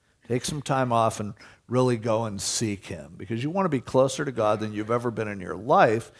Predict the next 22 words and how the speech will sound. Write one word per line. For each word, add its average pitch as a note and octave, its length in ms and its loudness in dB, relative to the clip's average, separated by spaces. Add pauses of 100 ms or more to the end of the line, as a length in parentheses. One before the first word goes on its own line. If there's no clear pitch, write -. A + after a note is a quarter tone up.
(240)
when A#2+ 160 -2
you're B2+ 80 0
making B2 380 -2
decisions A#2 640 2
that A#2 200 0
could A#2+ 140 -2
have A2+ 260 2 (240)
huge C3+ 380 2
ramifications. G#2+ 1400 -4 (440)
And G#2+ 180 -4
there's A#2 220 0
a B2 40 2
reason A#2 920 0 (160)
often A#2 640 0 (320)
why C#3 280 8
we A#2 260 -2
don't C3 340 0
have G2 260 0
rest G2+ 380 -2
in F#2+ 80 -10
our - 160 -10
spirit, C3 480 -2